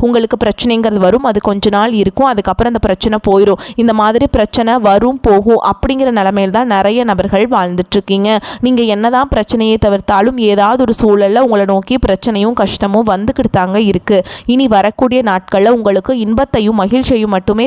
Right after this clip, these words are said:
தரக்கூடிய ஒரு காலகட்டமாகவே அமைஞ்சிருக்குது. இது நாள் வரைக்கும் நடந்த கெட்ட விஷயத்தை எல்லாமே விட்டுருங்க. இனி வரக்கூடிய நாட்கள்ல உங்களுக்கு எப்படிப்பட்ட நன்மைகள் நடக்க போகுது அப்படிங்கிறத நம்ம தொடர்ந்து இந்த பதிவுல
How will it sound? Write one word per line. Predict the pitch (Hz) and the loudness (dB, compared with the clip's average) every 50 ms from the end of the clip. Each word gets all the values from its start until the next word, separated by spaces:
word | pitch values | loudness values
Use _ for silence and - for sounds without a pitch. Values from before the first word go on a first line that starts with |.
| 269 - | 0 0
தரக்கூடிய | 214 190 190 190 - 208 202 220 254 262 | 0 0 0 0 0 0 0 2 2 2
ஒரு | 233 214 208 - | 2 0 0 0
காலகட்டமாகவே | 208 190 190 196 214 - 214 202 208 202 202 196 190 196 190 180 220 262 - - | 0 0 0 0 -2 -4 -4 -2 -2 0 0 0 0 0 0 0 0 0 0 -2
அமைஞ்சிருக்குது. | 180 180 180 190 185 196 180 - - 175 220 214 196 - - - - - 226 | -2 -2 0 0 0 0 0 0 -2 0 0 0 -2 -2 -8 -18 -8 -4 -2
இது | 233 214 262 262 | 0 0 0 0
நாள் | 254 254 247 220 | 0 0 0 0
வரைக்கும் | 214 202 208 - 262 247 240 | -2 -2 -2 -2 -2 -2 0
நடந்த | 214 196 190 190 - | -2 -2 -2 -2 -2
கெட்ட | 196 190 - 254 254 | -2 -2 -2 0 -2
விஷயத்தை | 220 - - 220 214 220 214 185 | 0 0 -2 -2 0 0 2 2
எல்லாமே | 185 196 202 196 202 214 233 220 | 2 2 2 0 0 0 0 0
விட்டுருங்க. | 196 170 _ - 208 208 196 220 262 - 247 | -2 -2 _ -2 -2 0 0 0 -2 0 0
இனி | 233 220 | 0 2
வரக்கூடிய | 202 202 196 214 - - 254 240 254 254 214 | 2 2 0 -2 -2 -2 0 0 0 0 0
நாட்கள்ல | 202 185 185 - - 214 202 214 202 240 202 - - - - | 0 -2 -2 -4 -2 0 2 2 2 2 0 -2 -6 -10 -4
உங்களுக்கு | - 240 254 254 247 233 - 262 233 214 | -2 0 0 0 0 0 0 0 0 0
எப்படிப்பட்ட | 196 - - 277 285 - 285 240 262 233 202 185 | 0 -2 -2 -2 0 0 0 0 -2 -2 -2 -2
நன்மைகள் | 185 196 220 240 240 233 233 247 240 | -2 0 -2 -2 0 0 0 0 0
நடக்க | 196 180 180 - 190 185 - | 0 -2 -2 -4 -2 -2 0
போகுது | 190 196 208 190 220 - 190 | 0 0 2 0 0 0 0
அப்படிங்கிறத | 175 - 214 214 208 196 185 196 240 285 | -2 -2 -2 -2 0 0 0 0 -2 -2
நம்ம | 262 220 - - 190 | -2 -2 0 0 0
தொடர்ந்து | 180 196 196 208 254 294 | 0 0 -2 0 0 0
இந்த | 269 226 190 202 | 0 0 -2 0
பதிவுல | 185 196 185 190 208 | 0 0 0 0 0